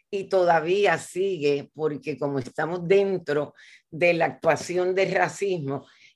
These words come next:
este, tenemos que seguir labrando ese verbo.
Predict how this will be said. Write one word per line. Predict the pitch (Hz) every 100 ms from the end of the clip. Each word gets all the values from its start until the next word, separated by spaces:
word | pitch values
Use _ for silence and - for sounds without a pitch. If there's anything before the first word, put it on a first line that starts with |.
| -
este, | 175 170 160 - - 170 160
tenemos | 165 165 180 202 185
que | - 156
seguir | - 151 139 160 170
labrando | 165 156 147 160 170 180 165 151
ese | 151 143 196
verbo. | 170 185 180 170 139 139